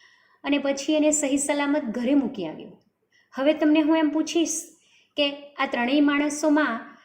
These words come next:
સારામાં સારો માણસ કયો? તો તમે કહેશો ત્રીજો. તો એ વાત સાચી છે, તમારો જવાબ સાચો છે. એ માણસ પરોપકારી, સેવાભાવી અને દયાળુ હતો.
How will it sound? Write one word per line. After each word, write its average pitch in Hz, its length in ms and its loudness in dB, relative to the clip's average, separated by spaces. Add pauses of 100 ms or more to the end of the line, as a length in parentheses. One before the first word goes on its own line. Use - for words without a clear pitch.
સારામાં 214 420 0
સારો 294 260 0
માણસ 302 420 0
કયો? 320 440 0 (400)
તો 226 80 -4
તમે 226 280 -4
કહેશો 254 420 -4 (400)
ત્રીજો. 202 360 -2 (600)
તો 294 40 2
એ 302 120 2
વાત 294 180 0 (240)
સાચી 175 380 -10
છે, - 360 -16 (580)
તમારો 269 240 -2
જવાબ 294 240 -2
સાચો 220 440 -2
છે. 185 340 -10 (540)
એ 320 120 4
માણસ 247 680 0 (260)
પરોપકારી, 254 640 0 (260)
સેવાભાવી 214 760 -4 (380)
અને 294 180 4
દયાળુ 170 380 -4
હતો. 170 480 -16